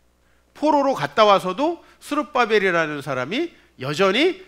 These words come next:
다윗의 후손으로 총독이 돼요. 왕이 끊어지지 않아요.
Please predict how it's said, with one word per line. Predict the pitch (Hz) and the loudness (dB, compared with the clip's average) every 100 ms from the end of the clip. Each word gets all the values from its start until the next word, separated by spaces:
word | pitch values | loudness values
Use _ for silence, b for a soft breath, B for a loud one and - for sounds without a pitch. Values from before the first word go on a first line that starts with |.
| _ | _
다윗의 | - 165 196 180 220 254 | -2 0 0 -2 0 0
후손으로 | 302 294 262 247 190 208 | 0 -8 -6 -4 -4 -4
총독이 | - 339 285 170 | -2 0 0 -2
돼요. | 131 104 92 _ _ _ _ _ _ _ _ | -4 -8 -12 _ _ _ _ _ _ _ _
왕이 | 170 262 302 - | 6 6 6 4
끊어지지 | 349 349 277 202 | 6 6 4 4
않아요. | 160 226 220 135 | 6 6 4 2